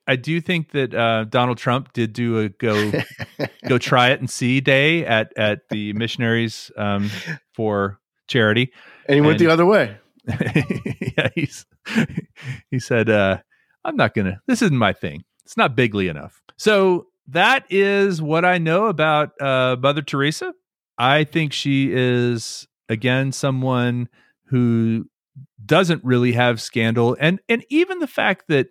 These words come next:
Speaker 1: I might not disagree with her about, you know, particular stands on things like reproduction, I respect that she stood so steadfastly to it,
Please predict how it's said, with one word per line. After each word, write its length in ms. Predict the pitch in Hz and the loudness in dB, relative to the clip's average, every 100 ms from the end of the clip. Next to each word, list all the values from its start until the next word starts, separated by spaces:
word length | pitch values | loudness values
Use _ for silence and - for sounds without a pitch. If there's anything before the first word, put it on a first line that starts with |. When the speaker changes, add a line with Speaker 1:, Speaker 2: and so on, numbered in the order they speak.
| - | -2
Speaker 1:
I 100 | 131 | 0
might 240 | 143 180 | 2 0
not 160 | 175 139 | 0 -2
disagree 480 | 143 - 110 123 127 | -2 -4 -4 0 0
with 160 | 131 135 | 0 0
her 260 | 131 135 | 0 2
about, 520 | 123 110 101 104 - - _ _ | 2 2 2 0 -6 -20 _ _
you 80 | 113 | -2
know, 160 | 107 98 | -2 -2
particular 520 | - - 127 120 104 | -4 -2 0 0 0
stands 500 | - 110 107 110 113 | 0 0 2 2 0
on 300 | 104 98 95 | 0 0 -2
things 280 | 113 110 104 | 0 2 0
like 140 | 92 | 0
reproduction, 720 | 107 - 95 107 - 139 131 - - - - _ - | 0 0 0 0 0 -2 -2 -6 -20 -20 -20 _ 0
I 80 | |
respect 540 | 196 180 - 190 165 127 | 0 0 0 0 0 -4
that 160 | 104 - | -6 -4
she 540 | 120 107 104 98 101 _ _ | 0 0 2 0 -4 _ _
stood 440 | - - 127 113 101 | -14 -4 0 0 0
so 180 | 110 98 | 0 0
steadfastly 760 | - 101 92 101 92 - 85 | 0 -2 0 0 -2 -4 -8
to 160 | - | -6
it, 100 | 80 | -10